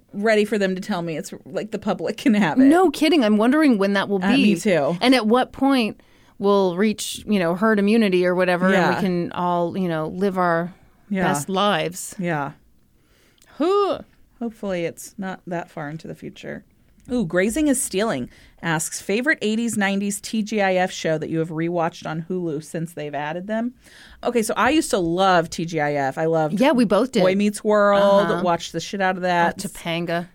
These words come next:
Speaker 1: Yeah.
Speaker 2: So beautiful.
Speaker 1: Mm-hmm. Okay, I also loved Snick Saturday nights on Nickelodeon.
Speaker 2: Okay.
Speaker 1: Okay, my favorite, which I, I don't think that this is available anywhere, and maybe somebody can tell me that I'm wrong. Are You Afraid of the Dark?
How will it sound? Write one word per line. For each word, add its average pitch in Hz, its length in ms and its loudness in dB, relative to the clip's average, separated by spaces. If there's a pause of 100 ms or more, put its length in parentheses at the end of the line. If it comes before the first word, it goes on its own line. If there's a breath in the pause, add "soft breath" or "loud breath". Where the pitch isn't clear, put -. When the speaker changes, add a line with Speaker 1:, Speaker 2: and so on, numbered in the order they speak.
Speaker 1:
Yeah. 175 200 0
Speaker 2:
So 190 120 2
beautiful. 170 600 -6
Speaker 1:
Mm-hmm. 202 160 -2 (460 loud breath)
Okay, 220 260 2
I 208 140 2
also 277 280 0
loved 285 320 2
Snick - 760 0 (240)
Saturday 196 580 0
nights 202 380 -2
on 196 180 0
Nickelodeon. 208 680 0
Speaker 2:
Okay. 185 580 -4
Speaker 1:
Okay, 190 220 0
my 156 160 -4
favorite, 220 580 -2
which 196 220 -8
I, 262 180 0 (320)
I 320 180 -2 (140)
don't - 160 -10
think 302 240 0
that 330 140 -6
this 262 120 -8
is 226 120 -4
available 196 520 0
anywhere, 165 460 -2
and 180 180 -4
maybe 220 220 -4
somebody 254 300 -4
can 214 120 -2
tell 196 160 -4
me 185 120 -4
that 180 100 -2
I'm 165 160 -4
wrong. 110 300 -6 (680)
Are 180 160 -2
You 190 120 -2
Afraid 170 280 -2
of 165 60 -10
the 170 60 -8
Dark? 143 400 -6